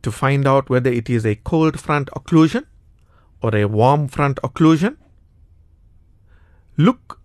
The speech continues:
at the symbol of front that occurs right at the start of the occlusion stage, right at the bottom.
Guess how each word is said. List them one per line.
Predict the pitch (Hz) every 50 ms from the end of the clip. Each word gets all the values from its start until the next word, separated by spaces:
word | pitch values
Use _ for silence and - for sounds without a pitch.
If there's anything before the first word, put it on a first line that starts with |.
| _ _
at | - 143 139
the | 143 123
symbol | - - - - 220 190 160 131 107 101 - - - _ _ _ _ _ _ _ _ _ _ _ _ _ _ _ _ _ _
of | - 135 -
front | - - - - 175 175 143 110 92 82 - - _ _ _ _ _ _ _ _ _ _ - _
that | _ 139 127
occurs | 131 117 - - 170 156 147 143 143 131 127 - - _ - 123 107
right | 113 143 185 208 202 -
at | 151 139
the | 135 147
start | 139 - - - - 165 123 104 - - - - - - - _ _ _ _ _ _
of | 127 127 - -
the | 127 113 110
occlusion | - - 139 131 123 120 113 113 110
stage, | - - - 107 90 - - - - - _ _ _ -
right | - 120 147 165 -
at | 160 147
the | 143 135
bottom. | 123 143 139 131 - -